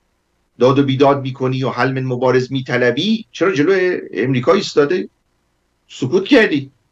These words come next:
میگه خب صلح حسنی هم داریم دیگه. اما به بدبخت بیچاره‌ها و مردم شهروند و گروه‌های ضعیف می‌رسه، اینجا دیگه حیدری می‌شن. با تو ما جای ذوالفقار رو گرفته.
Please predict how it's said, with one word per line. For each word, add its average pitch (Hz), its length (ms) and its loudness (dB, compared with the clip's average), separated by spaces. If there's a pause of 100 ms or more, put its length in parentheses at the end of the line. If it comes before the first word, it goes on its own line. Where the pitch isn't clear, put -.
(240)
میگه 131 140 -10
خب - 140 -16 (300)
صلح 120 460 0
حسنی 90 360 -4
هم 135 120 2
داریم 151 280 2
دیگه. 95 300 -4 (2750)
اما 165 180 2
به 170 100 4
بدبخت 156 340 2
بیچاره‌ها 165 540 4
و 190 80 0
مردم 156 340 0
شهروند 165 580 0
و 160 140 -2
گروه‌های 147 320 2
ضعیف 147 360 2
می‌رسه، 208 540 0
اینجا 139 200 2
دیگه 175 180 2
حیدری 110 400 0
می‌شن. 82 280 -12 (3000)
با 127 180 2
تو 143 120 -2
ما 156 100 2
جای 151 180 4
ذوالفقار 113 680 -4
رو 90 100 -4
گرفته. 80 480 -12